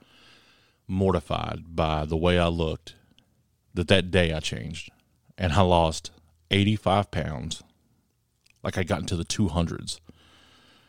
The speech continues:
And was just living the best life. Was going to the gym, was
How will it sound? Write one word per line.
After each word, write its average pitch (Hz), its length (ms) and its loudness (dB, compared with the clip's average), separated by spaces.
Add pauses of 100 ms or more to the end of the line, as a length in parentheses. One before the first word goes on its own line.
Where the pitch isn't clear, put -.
(2250)
And 80 540 -2 (160)
was 92 180 -2
just 82 240 -2
living 87 300 2
the 80 80 0
best - 280 -6
life. - 280 -14 (500)
Was 95 140 -8
going 80 200 -2
to - 100 -10
the - 100 -12
gym, 135 680 6
was 87 240 2